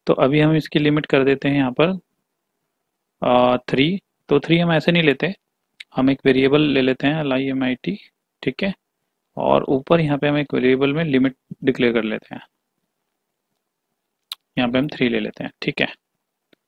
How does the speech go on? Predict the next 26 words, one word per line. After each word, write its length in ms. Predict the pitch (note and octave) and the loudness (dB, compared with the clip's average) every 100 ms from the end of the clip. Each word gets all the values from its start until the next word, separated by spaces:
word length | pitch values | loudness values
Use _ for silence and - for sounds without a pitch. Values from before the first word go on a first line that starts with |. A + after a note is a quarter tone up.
| _ _ _ _ _ _ _ _ | _ _ _ _ _ _ _ _
तो 320 | C#3 D3 F3+ - _ _ | 0 2 2 -2 _ _
ये 140 | D3 C3+ | -2 -2
हम 200 | C3 B2+ | 0 0
देख 220 | B2 A#2+ | 0 0
लेते 220 | B2+ A#2 | -2 -2
हैं, 120 | C3 C#3+ | -4 -4
थ्री 220 | C#3 C3+ | 0 2
में 60 | C#3 | 2
हमारे 280 | C3+ C3 C3+ | 2 2 0
total 340 | - A#2+ C3 | 0 0 2
record 300 | B2 - C3 | 0 0 0
दोनों 300 | B2+ A#2+ A#2+ | 0 -2 0
के 80 | A#2+ | -2
दोनों 220 | A#2+ A#2+ A#2+ | -2 -2 -4
ही 60 | |
आएंगे। 300 | A#2 A2+ B2+ E3 _ _ _ _ _ _ _ _ _ _ _ _ | -4 -6 -10 -12 _ _ _ _ _ _ _ _ _ _ _ _
तो 100 | D#3 | -4
कुछ 280 | C#3+ F3 E3 | 0 0 0
record 420 | D#3 D3+ - D3 C#3+ | -2 -4 -2 -2 -2
हम 160 | D3+ | -4
यहाँ 180 | C#3 B2+ - | -6 -8 -6
पे 120 | C#3+ D3+ | -6 0
ऐड 220 | C3+ C#3 | 0 0
कर 120 | C3+ | -4
लेते 280 | B2+ B2+ C3+ | -4 -6 -6
हैं, 180 | C3 D#3+ | -8 -8